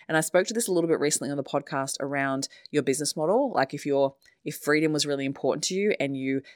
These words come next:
haven't actually considered that with your business model, then you could be creating a business that doesn't serve you in that way. So it's the same thing with your scale plan. You want to consider your values before mapping out that plan. Then the other thing is you want to actually start to think about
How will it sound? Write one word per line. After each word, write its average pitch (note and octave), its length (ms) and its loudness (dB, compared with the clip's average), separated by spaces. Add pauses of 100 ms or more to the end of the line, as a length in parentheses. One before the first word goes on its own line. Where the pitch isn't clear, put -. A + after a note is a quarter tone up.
haven't C#3+ 380 2 (260)
actually C3+ 400 0
considered C3+ 360 -4
that C#3+ 160 4
with C#3 140 -4
your C3+ 100 -2
business C3 320 0
model, F3+ 240 2
then C#3 160 0
you C3+ 120 -2
could C#3 260 -10
be C3 240 2 (220)
creating C#3 340 2
a C3 60 -2
business C3 280 -2
that B2+ 100 -4
doesn't B2+ 260 -2
serve C#3 320 0
you F#3 100 2
in F#3 100 -2
that F#3 160 -2
way. G#3+ 320 0 (160)
So - 160 -4
it's C#3+ 120 -2
the - 40 -2
same D3 200 -2
thing E3 100 -2
with C#3+ 80 -6
your C#3 60 0
scale C#3 320 0
plan. G3 300 -4
You E3 60 -4
want C#3+ 120 -4
to C#3+ 60 -10
consider D3 260 -8
your D3 120 0
values C#3 360 0
before B2+ 360 -4
mapping B2+ 300 -6
out A#2 140 -4
that - 180 -2
plan. - 380 -6 (640)
Then G#3+ 100 4
the A#3 120 4
other D4 160 2
thing A3+ 180 0
is F#3 140 4
you F3 120 6
want E3 220 0
to G3 140 2
actually - 240 0
start D#3+ 160 0
to - 80 -12
think D#3 160 -4
about C#3+ 300 0